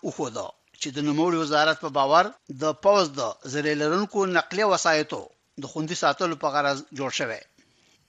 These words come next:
نن د جمعې په ورځ د کمبودیا په پایتخت فنوم پین کې یوې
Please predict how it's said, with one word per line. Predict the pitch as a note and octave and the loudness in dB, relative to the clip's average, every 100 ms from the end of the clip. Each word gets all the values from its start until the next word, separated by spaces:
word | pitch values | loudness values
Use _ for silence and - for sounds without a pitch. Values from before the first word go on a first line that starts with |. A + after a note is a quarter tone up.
| - | -6
نن | D3+ D3+ | -2 -2
د | D3 C3 | -4 -4
جمعې | C#3 D#3 G#3+ | 0 2 2
په | B3+ | 4
ورځ | B3+ D4 C#4 | 6 6 4
د | C4+ B3+ | 0 4
کمبودیا | A#3+ G#3 G#3+ G#3+ C4 | 2 2 0 4 2
په | A#3+ A3+ | 2 0
پایتخت | G#3 F#3+ A3 - | 2 2 -2 -2
فنوم | - F3+ F3+ F3 | -2 -2 -2 -2
پین | G#3 G3 D#3+ | -2 0 -2
کې | B2+ G#2+ _ _ C#3+ | -10 -14 _ _ -6
یوې | D3 | -2